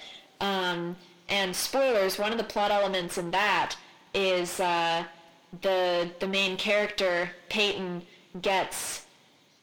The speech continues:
initially turned down from, uh, I believe it's,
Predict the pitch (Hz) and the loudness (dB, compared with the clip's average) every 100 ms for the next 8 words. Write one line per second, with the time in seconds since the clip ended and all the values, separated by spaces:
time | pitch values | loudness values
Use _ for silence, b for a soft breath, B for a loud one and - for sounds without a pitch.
0 | _ - 208 214 294 - 269 233 - - | _ -4 -2 2 2 2 2 0 0 -2
1 | 220 220 214 180 202 190 202 202 202 - | 0 0 0 -2 0 0 0 0 -4 -8
2 | - 190 180 175 175 - - 190 185 175 | -2 0 0 -2 -4 -6 -2 2 2 2
3 | 185 190 226 277 269 - | 0 -2 -2 0 -2 -4